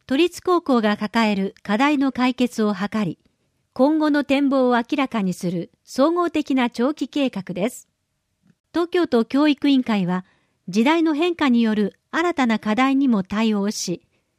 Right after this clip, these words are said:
都民の期待に応える都立高校の実現に向けて、現在の都立高校改革推進計画を一部改定するとともに、新たな取り組みを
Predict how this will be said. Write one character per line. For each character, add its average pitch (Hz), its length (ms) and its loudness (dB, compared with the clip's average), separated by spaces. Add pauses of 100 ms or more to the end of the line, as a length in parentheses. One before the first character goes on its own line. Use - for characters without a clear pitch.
(520)
都 320 140 -2
民 294 180 4
の 226 120 2
期 - 120 -20
待 254 180 0
に 240 140 0
応 - 200 -4
え 247 180 2
る 196 160 -2
都 226 160 -4
立 294 260 -2
高 302 200 0
校 233 180 0
の 202 140 0
実 202 280 -4
現 247 120 2
に 214 180 0
向 190 140 -2
け 214 160 -2
て、 - 220 -6 (640)
現 302 220 0
在 262 240 0
の 208 260 -2
都 233 120 -2
立 320 260 0
高 294 220 -2
校 196 220 -2
改 262 240 -2
革 269 140 -2 (140)
推 254 220 -2
進 285 260 0
計 247 180 0
画 190 300 -6
を 175 180 -4 (260)
一 233 280 0
部 262 160 0
改 240 280 -2
定 285 200 -2
す 269 160 -6
る 254 120 -2
と 202 100 -4
と 196 160 -4
も 190 100 -2
に、 180 200 -2 (760)
新 339 200 -2
た 269 140 -2
な 208 140 0
取 220 220 0
り 240 40 -4
組 226 220 0
み 214 80 0
を 208 180 -2